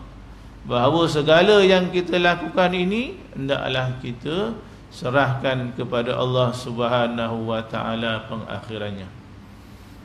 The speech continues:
Eh, kita buat sesuatu perkara, kan? Kita bercakap sesuatu perkara, semuanya akhirnya akan kembali kepada Allah Subhanahu wa taala.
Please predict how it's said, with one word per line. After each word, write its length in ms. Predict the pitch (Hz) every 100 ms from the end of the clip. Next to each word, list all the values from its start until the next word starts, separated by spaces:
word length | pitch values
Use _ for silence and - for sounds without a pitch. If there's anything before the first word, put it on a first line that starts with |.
| -
Eh, 240 | 123 151 220 247 - -
kita 240 | 117 123
buat 720 | 117 120 127 127 113 - - -
sesuatu 560 | - 123 131 127 123 131
perkara, 640 | 123 120 135 127 127 123 123 - - - - -
kan? 320 | 123 107 92 - - - -
Kita 320 | 127 123 139
bercakap 640 | 127 131 135 127 135 117 -
sesuatu 640 | - 120 131 127 127 127
perkara, 480 | 139 135 131 127 127 123
semuanya 760 | - 175 170 214 247 247 226 208
akhirnya 500 | - 220 226 240 185
akan 320 | 180 208 208
kembali 560 | 196 175 185 208 185
kepada 400 | 175 175 165 160
Allah 320 | 156 147 147 135
Subhanahu 960 | - 165 147 131 131 131 127 131 123
wa 140 | 117 113
taala. 400 | - - 104